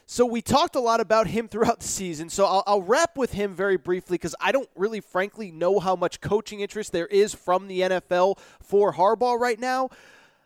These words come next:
But let's start with Urban Meyer because it is fascinating. And I will tell you, sometimes A T's gotta take an L. Sometimes you gotta take a loss. And I was the guy that when Urban Meyer turned down the Texas job,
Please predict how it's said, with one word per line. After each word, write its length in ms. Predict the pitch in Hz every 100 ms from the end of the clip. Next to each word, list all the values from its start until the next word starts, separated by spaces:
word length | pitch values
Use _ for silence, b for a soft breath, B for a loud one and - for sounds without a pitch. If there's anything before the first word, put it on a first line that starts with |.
| b _
But 120 | 254
let's 160 | 262 -
start 220 | - 269
with 100 | 247
Urban 220 | 233 214
Meyer 400 | 190 190 185 180 -
because 340 | 208 226 226
it 80 | 220
is 140 | 208
fascinating. 640 | - 175 139 - 117 101 90
And 120 | 214
I 80 | 220
will 180 | 240 339
tell 240 | - 233
you, 160 | 175 208 - _
sometimes 680 | - 247 254 240 247 262 - _ _ _ _ -
A 140 | 240
T's 220 | 240 254
gotta 180 | 254 240
take 260 | - 254 285
an 80 |
L. 260 | 240 185 254 _
Sometimes 400 | - 226 220 240
you 60 | 226
gotta 120 | 233
take 160 | 240 226
a 60 |
loss. 340 | 220 151 175 - b b b -
And 140 | 208
I 100 | 226
was 300 | 254 262 240
the 100 | 254
guy 460 | 240 180 143 147 165 b b
that 240 | 165 202 202
when 260 | 208 202 -
Urban 220 | 233 269
Meyer 280 | 220 208 208
turned 380 | - 202 214 214
down 260 | 202 190
the 60 | 180
Texas 420 | - 294 - 196
job, 380 | - 156 143